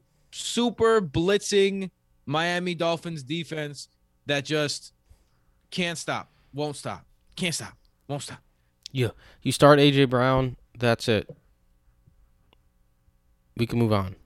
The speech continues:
Speaker 2: It's been like
Speaker 1: That's
Speaker 2: that
Speaker 1: it,
Speaker 2: the
Speaker 1: no one
Speaker 2: entire
Speaker 1: else.
Speaker 2: season.
Speaker 1: What about the running backs?
Speaker 2: You're obviously not starting Westbrook Ikhine. Well, I'm talking about the pass catchers. You're not starting
Speaker 1: Oh.
Speaker 2: Jeff Swaim or Anthony Firkser. The running backs, yuck, too.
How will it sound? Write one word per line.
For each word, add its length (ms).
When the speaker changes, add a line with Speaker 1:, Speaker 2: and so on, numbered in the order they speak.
Speaker 2:
It's 120
been 140
like 100
Speaker 1:
That's 120
Speaker 2:
that 20
Speaker 1:
it, 60
Speaker 2:
the 60
Speaker 1:
no 60
one 140
Speaker 2:
entire 180
Speaker 1:
else. 100
Speaker 2:
season. 300
Speaker 1:
What 120
about 160
the 60
running 200
backs? 280
Speaker 2:
You're 100
obviously 260
not 160
starting 280
Westbrook 300
Ikhine. 320
Well, 240
I'm 80
talking 180
about 80
the 60
pass 260
catchers. 320
You're 80
not 200
starting 500
Speaker 1:
Oh. 40
Speaker 2:
Jeff 220
Swaim 380
or 80
Anthony 300
Firkser. 480
The 100
running 260
backs, 480
yuck, 360
too. 480